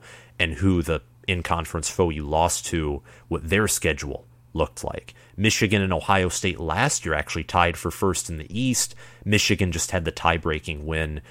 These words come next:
which brought them to Indianapolis. The same thing happened in two thousand eighteen, where Michigan and Ohio State tied for first in the East, but Ohio State won that game,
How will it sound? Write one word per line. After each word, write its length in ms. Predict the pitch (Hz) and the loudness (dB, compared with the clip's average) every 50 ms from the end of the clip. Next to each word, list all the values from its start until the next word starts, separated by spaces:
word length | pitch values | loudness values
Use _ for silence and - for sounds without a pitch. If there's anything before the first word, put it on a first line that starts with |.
| - - - | -20 -10 -6
which 280 | - 85 - - - - | -6 -6 -4 -6 -6 -2
brought 340 | 78 78 78 - - 80 | 0 2 2 2 0 -4
them 200 | 82 80 78 76 | -8 -6 -6 -6
to 520 | - - - - 82 76 76 71 69 69 - - - - - - | -6 -6 -4 -2 -2 -2 -2 -4 -6 -8 -10 -14 -20 -12 -6 -2
Indianapolis. 920 | 104 87 76 73 76 73 76 76 73 - - - - - - - - - - - - - | -2 -2 -2 -4 -2 0 2 2 2 2 0 -6 -6 -6 -6 -6 -6 -8 -10 -16 -20 -10
The 80 | - - | -4 -2
same 240 | - - 90 87 85 | 0 2 2 2 0
thing 160 | - 87 85 | 0 -2 0
happened 340 | 82 85 85 - - 82 - | 2 2 2 2 0 -4 -4
in 100 | 82 73 | -4 -2
two 140 | - 95 92 | 0 0 0
thousand 400 | - 90 87 87 82 - 82 76 | 2 4 2 2 2 0 -4 -6
eighteen, 560 | 76 - - - 139 151 175 190 202 208 - - - - - - - | -8 -8 -6 -4 -2 0 0 0 0 -2 -4 -6 -10 -20 -20 -6 0
where 120 | - 110 101 | 2 4 4
Michigan 420 | 104 107 104 - 120 98 104 104 | 4 2 2 2 2 2 2 2
and 100 | 101 101 | 2 2
Ohio 280 | 92 87 98 98 98 95 | 4 4 4 4 4 2
State 320 | - - - 95 - - | 0 0 0 0 0 0
tied 280 | - 98 95 92 92 - | 2 4 4 4 2 0
for 140 | - 95 | -2 -4
first 360 | - - 98 98 92 - - 98 | 0 2 4 4 4 2 0 -2
in 100 | 87 85 | -2 -2
the 140 | - 87 | -2 -4
East, 360 | 87 87 85 - - - - - - - - - | -2 -2 -2 -2 -2 -4 -6 -12 -20 -20 -10 0
but 140 | - 101 98 | 6 6 8
Ohio 360 | 92 85 - 92 90 90 90 | 8 8 6 6 6 6 4
State 300 | 85 - - 92 85 - | 2 2 0 0 0 0
won 220 | - 85 85 82 82 | 0 -2 -2 0 0
that 200 | 82 80 71 80 | 0 0 0 -2
game, 380 | 85 80 80 80 80 78 76 | -4 -2 -2 -2 -4 -4 -6